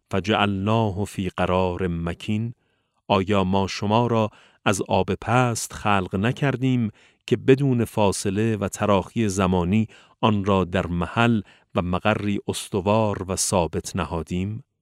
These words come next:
در اینجا بدون شک مراد از ماء مهین نطفه است و مراد از قرار مکین رحم مادر است، زیرا خطاب آیه با مردم است و خطاب به خصوص در صورت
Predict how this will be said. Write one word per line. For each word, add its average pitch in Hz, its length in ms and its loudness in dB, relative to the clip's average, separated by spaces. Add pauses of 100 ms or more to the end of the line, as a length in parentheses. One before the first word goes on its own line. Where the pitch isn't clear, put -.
(1040)
در 117 100 4
اینجا 135 380 6
بدون 120 360 4
شک 160 320 2 (340)
مراد 139 440 4
از 110 200 2
ماء 98 260 2
مهین 113 560 2 (240)
نطفه 127 420 0
است 87 500 -4 (380)
و 104 100 4
مراد 117 500 4
از 110 300 2
قرار 90 460 0
مکین 139 560 0 (320)
رحم 113 480 0
مادر 104 460 0
است، - 360 -8 (400)
زیرا 101 280 2
خطاب 98 460 0
آیه 120 400 2
با 123 160 2
مردم 110 480 2
است 82 360 -6 (400)
و 101 80 4
خطاب 147 580 0 (340)
به 156 100 4
خصوص 127 520 -2
در 104 160 0
صورت 110 420 -2